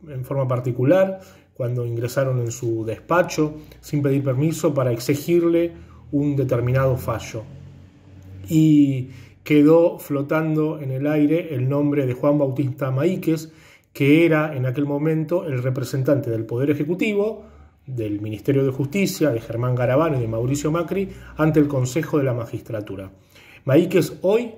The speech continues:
es el jefe de los fiscales de la Ciudad de Buenos Aires, nombrado allí por Rodríguez Larreta, y sigue estando ahí con total impunidad. Tanta es la impunidad que una semana después de esa entrevista, el vocero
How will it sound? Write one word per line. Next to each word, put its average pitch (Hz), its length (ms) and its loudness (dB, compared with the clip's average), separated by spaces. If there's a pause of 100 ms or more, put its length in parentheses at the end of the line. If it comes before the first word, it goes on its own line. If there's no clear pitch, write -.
es 139 140 -6
el 127 120 -4
jefe 190 320 -4
de 151 80 0
los 127 140 -2
fiscales 185 640 -4 (360)
de 127 140 -4
la 117 100 0
Ciudad 131 200 2
de 135 60 2
Buenos 113 340 -2
Aires, 101 520 -10 (340)
nombrado 135 460 4
allí 151 520 -2 (300)
por 127 220 0
Rodríguez 127 440 2
Larreta, 117 640 -4 (640)
y 110 720 -6 (180)
sigue 175 260 0
estando 156 300 2
ahí 135 300 2
con 120 300 -8
total 151 520 0
impunidad. 120 600 -2 (260)
Tanta 240 240 -2
es 175 60 2
la 165 80 4
impunidad 156 760 0
que - 100 -2
una 190 160 2
semana 175 320 0
después 170 400 -2
de 160 80 0
esa 160 160 -2
entrevista, 143 880 -2
el 139 140 2
vocero 139 800 0